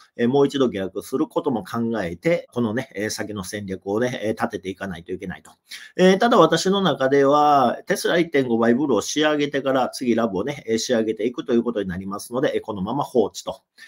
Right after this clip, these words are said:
さあ、えー、そのラブです。八百四十株、マイナス四十三点六五。マネックス証券、四百四十株、マイナス四十二点三五。えー、そして間違って買ったやつ、一応ね、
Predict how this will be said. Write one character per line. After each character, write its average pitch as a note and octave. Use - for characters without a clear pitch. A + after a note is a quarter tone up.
さ A3
あ、 -
え C#3+
ー、 C#3+
そ E3+
の D3+
ラ D3+
ブ A2+
で G2
す。 F#2
八 E3
百 C#3+
四 C3+
十 A#2+
株、 -
マ D3
イ F3+
ナ E3+
ス C3+
四 C3
十 F2+
三 E2
点 E2+
六 E2+
五。 F2+
マ A2
ネ B2
ッ A#2+
ク B2
ス -
証 B2
券、 -
四 C#3+
百 G2
四 A2+
十 G#2
株、 D#2+
マ C#3
イ C#3+
ナ C#3+
ス C3
四 C3
十 F2
二 F#2+
点 D#2
三 D#2+
五。 F2+
え C3+
ー、 C#3
そ -
し -
て C3+
間 C3
違 C3+
っ C#3
て A2+
買 G#2+
っ -
た E2+
や E2+
つ、 F#2
一 D#3+
応 D3+
ね、 -